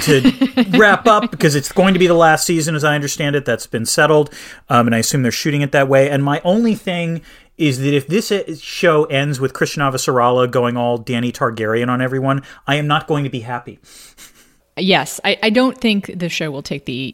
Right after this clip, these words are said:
Speaker 2: easy way
Speaker 1: I
Speaker 2: out.
Speaker 1: don't
Speaker 2: I,
Speaker 1: think
Speaker 2: I don't think it, it'll do a Game of Thrones on us. I'm, I'm pretty, pretty sure.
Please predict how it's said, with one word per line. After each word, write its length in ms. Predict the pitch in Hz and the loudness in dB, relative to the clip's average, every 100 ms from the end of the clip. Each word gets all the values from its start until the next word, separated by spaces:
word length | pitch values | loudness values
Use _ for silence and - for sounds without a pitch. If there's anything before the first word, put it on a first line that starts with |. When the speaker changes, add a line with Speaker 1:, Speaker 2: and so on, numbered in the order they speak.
| 147 | -10
Speaker 2:
easy 260 | 147 - | -10 -10
way 120 | - | -8
Speaker 1:
I 140 | 135 123 | -4 -4
Speaker 2:
out. 60 | |
Speaker 1:
don't 100 | 123 123 | -4 -6
Speaker 2:
I, 20 | |
Speaker 1:
think 140 | 170 165 | -6 -4
Speaker 2:
I 60 | |
don't 220 | 170 180 | -2 -4
think 200 | 190 165 | -4 -4
it, 200 | 165 160 | -4 -4
it'll 200 | 175 160 | -4 -6
do 180 | 151 151 | -6 -6
a 60 | 147 | -8
Game 260 | 143 139 | -8 -8
of 80 | 135 | -8
Thrones 320 | - 165 160 | -12 -14 -12
on 100 | 170 | -10
us. 220 | - 202 - | -10 -12 -14
I'm, 220 | 156 - _ - | -14 -14 _ -16
I'm 120 | 139 | -16
pretty, 680 | - - 175 139 131 120 _ _ _ _ _ | -14 -12 -10 -10 -12 -14 _ _ _ _ _
pretty 480 | - - 165 - | -20 -16 -14 -12
sure. 400 | - - - - | -14 -16 -18 -20